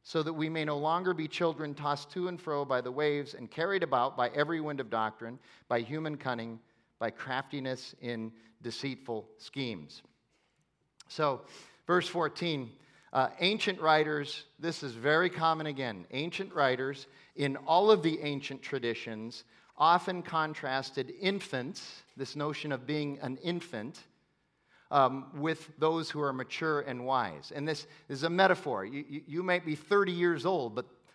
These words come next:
but you might get called an infant because of the way you think or the way your emotions are, are, are wild. Uh, have you ever noticed how the younger we are, the more important fads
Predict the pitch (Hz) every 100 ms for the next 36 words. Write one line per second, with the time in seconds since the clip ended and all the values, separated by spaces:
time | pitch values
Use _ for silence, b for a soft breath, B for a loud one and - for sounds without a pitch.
0 | - 135 139 151 151 147 147 - 170 143
1 | 135 135 190 190 139 92 117 127 123 123
2 | 127 139 131 127 - - 170 113 104 113
3 | 131 131 127 B B - 135 127 127 165
4 | 175 147 120 104 95 - 107 - 113 104
5 | 98 95 76 - _ _ _ b b b
6 | b b b 151 151 175 208 277 311 196
7 | 190 196 208 185 - - 160 165 160 147
8 | 143 160 175 180 170 160 147 147 147 147
9 | 131 127 131 143 147 139 151 143 143 131
10 | - _ _ _ _ - - 156 143 143
11 | 139 139 127